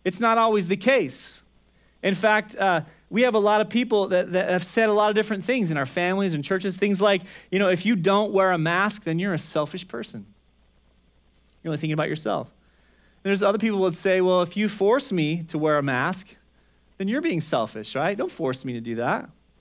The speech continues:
If you don't take the vaccine, you're selfish. You're not thinking of other people.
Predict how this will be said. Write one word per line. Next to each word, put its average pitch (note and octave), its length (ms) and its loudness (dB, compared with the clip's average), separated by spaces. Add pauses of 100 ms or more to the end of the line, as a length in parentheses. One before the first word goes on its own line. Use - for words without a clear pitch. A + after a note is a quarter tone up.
(640)
If G3+ 180 2
you B3+ 140 4
don't A#3 400 2
take A#3+ 240 2
the G#3+ 80 4
vaccine, G3+ 720 0
you're G3+ 160 0
selfish. G3+ 1000 -2
You're F3+ 120 -4
not G#3 180 0
thinking E3 180 0
of D3+ 60 0
other B2+ 140 0
people. D#3+ 440 -2